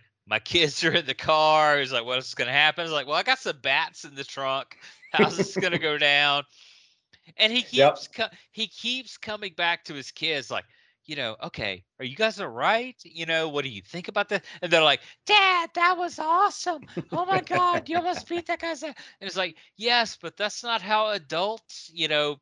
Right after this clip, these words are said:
Speaker 1: do conflict." They're like, "Fuck that, you should have killed him." And, you know, just, yeah, loved it.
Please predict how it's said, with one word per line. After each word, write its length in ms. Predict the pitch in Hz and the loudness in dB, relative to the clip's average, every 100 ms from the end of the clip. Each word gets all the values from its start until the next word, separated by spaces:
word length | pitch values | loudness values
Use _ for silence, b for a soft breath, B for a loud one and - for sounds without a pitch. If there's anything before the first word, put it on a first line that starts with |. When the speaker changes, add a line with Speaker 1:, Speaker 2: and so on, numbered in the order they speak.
| - | -10
Speaker 1:
do 180 | 156 135 | -8 -8
conflict." 640 | - 175 226 - 190 180 | -6 -4 -4 -4 -6 0
They're 80 | 175 | 4
like, 160 | 147 - b | 4 2 b
"Fuck 500 | - - 392 381 - - | -6 4 6 6 2 -2
that, 300 | 349 330 277 | 4 4 2
you 80 | 233 | -6
should 180 | - 339 | -6 -6
have 100 | 339 | -6
killed 380 | - 370 370 339 | -2 2 2 0
him." 260 | 339 320 247 | -4 -4 -4
And, 160 | 202 | -4
you 160 | 165 151 | -2 0
know, 280 | 135 131 135 | 0 -2 -8
just, 300 | 143 - 120 | -12 -12 -6
yeah, 200 | 92 73 _ _ | -4 -4 _ _
loved 540 | 113 107 113 120 117 - | -20 -4 2 2 2 0
it. 240 | 143 | 0